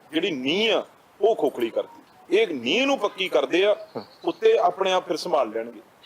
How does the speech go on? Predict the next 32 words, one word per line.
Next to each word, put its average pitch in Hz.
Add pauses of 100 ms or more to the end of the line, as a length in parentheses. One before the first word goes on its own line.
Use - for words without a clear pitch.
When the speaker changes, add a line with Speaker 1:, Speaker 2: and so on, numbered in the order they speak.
(320)
Speaker 1:
ਜੇ 165
ਤੁਹਾਡਾ 156
ਕੋਈ, 170 (320)
ਤੁਹਾਨੂੰ 160
ਕੋਈ 165
ਤੁਹਾਡਾ 160
ਕੰਮ 160
ਵੱਧ 151
ਜੂਗਾ, 151 (400)
ਤੁਹਾਡਾ 156
ਕੋਈ 160
ਕਾਰੋਬਾਰ 165
ਵੱਧ 151
ਜੂਗਾ, 180
ਤੁਸੀਂ 170 (340)
ਡੀਜ਼ਲ 135
ਪੈਟਰੋਲ 160
ਵੀ 170
ਪਵਾ 160
ਲਓਗੇ, 190
ਤੁਸੀਂ 170
ਟੋਲ 139
ਦੇ 160
ਪੈਸੇ 160
ਵੀ 175
ਦੇ 170
ਲਓਗੇ, 196
ਤੁਸੀਂ 190
ਸਿਲੰਡਰ 175
ਵੀ 170
ਲੈ 147
ਲਓਗੇ। -